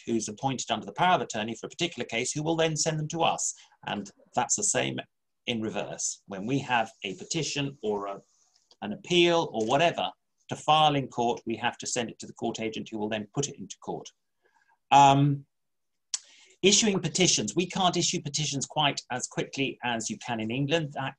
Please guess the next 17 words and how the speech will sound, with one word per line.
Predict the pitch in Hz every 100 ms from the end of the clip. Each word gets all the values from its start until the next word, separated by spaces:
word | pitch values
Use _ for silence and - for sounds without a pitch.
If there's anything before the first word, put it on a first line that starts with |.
| -
can | 117 113
be | 120 117 117 - 90
very, | 131 123 120 104
very, | 117 110 110 110 - -
uh, | 104 90
it's | 113
not | 135
because | - 92
we're | 104
slow, | - 117 117 131 143 _
uh, | 120 87
it's | -
not | -
because | 107
of | 110
a | 113
mañana | 123 123 123 139 135 131